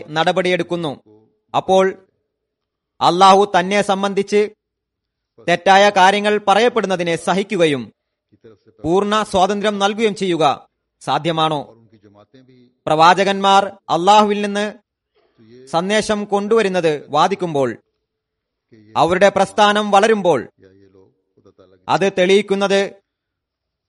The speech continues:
ആ പ്രസ്ഥാനം അല്ലെങ്കിൽ അവർ അള്ളാഹുവിൽ നിന്നുള്ളതാണെന്നാണ്. അതിനാൽ അള്ളാഹുവിനാൽ നിയോഗിതരായവരെ ബഹുമാനിക്കേണ്ടതാണ്.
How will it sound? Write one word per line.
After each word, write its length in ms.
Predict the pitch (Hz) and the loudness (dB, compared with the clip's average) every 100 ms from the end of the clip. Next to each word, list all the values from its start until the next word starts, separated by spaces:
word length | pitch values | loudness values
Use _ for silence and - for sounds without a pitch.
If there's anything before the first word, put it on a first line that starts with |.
| - | -6
ആ 140 | 147 190 | 2 2
പ്രസ്ഥാനം 600 | 190 190 185 196 196 202 202 - _ _ _ 110 | 2 -2 0 2 2 0 -6 -18 _ _ _ -6
അല്ലെങ്കിൽ 360 | 147 196 196 208 - | -2 -2 -2 -2 2
അവർ 240 | 185 202 127 - _ _ _ _ _ | 4 4 2 -8 _ _ _ _ _
അള്ളാഹുവിൽ 540 | 113 170 202 196 196 196 185 _ | -4 2 6 6 4 0 -6 _
നിന്നുള്ളതാണെന്നാണ്. 800 | 151 190 190 175 180 175 170 160 131 _ _ _ _ _ _ _ 110 101 113 120 _ _ _ _ _ _ 101 101 104 _ | -8 -4 0 2 2 2 -2 -2 -8 _ _ _ _ _ _ _ _ _ _ _ _ _ _ _ _ _ _ _ _ _
അതിനാൽ 440 | 123 175 185 190 185 185 _ _ _ _ _ _ _ _ _ _ _ _ _ 104 | -10 -2 2 2 2 -4 _ _ _ _ _ _ _ _ _ _ _ _ _ _
അള്ളാഹുവിനാൽ 680 | 113 160 180 190 190 190 190 190 | -4 4 6 6 4 0 0 0
നിയോഗിതരായവരെ 920 | 185 196 190 196 185 196 202 196 202 196 - | 0 0 2 2 4 4 4 2 -2 -4 -10
ബഹുമാനിക്കേണ്ടതാണ്. 880 | 143 170 180 196 190 180 170 156 139 | -4 -2 0 -2 -2 -4 0 0 -2